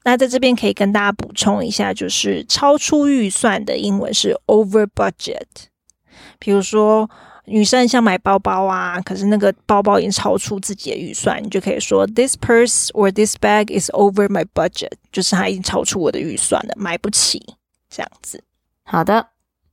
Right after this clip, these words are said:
Speaker 1: 那他在这边其实讲的那个gift card，那在国外比较多啦，他们不管每一种店，不管大或小，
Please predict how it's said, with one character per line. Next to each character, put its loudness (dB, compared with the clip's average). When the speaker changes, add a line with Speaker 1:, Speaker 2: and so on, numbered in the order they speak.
Speaker 1:
那 0
他 0
在 4
这 0
边 2
其 0
实 -2
讲 -4
的 -2
那 -4
个 0
gift 2
card， 0
那 2
在 0
国 0
外 4
比 -4
较 2
多 0
啦， -2
他 2
们 2
不 4
管 2
每 -4
一 0
种 0
店， 0
不 -2
管 0
大 -2
或 -2
小， 0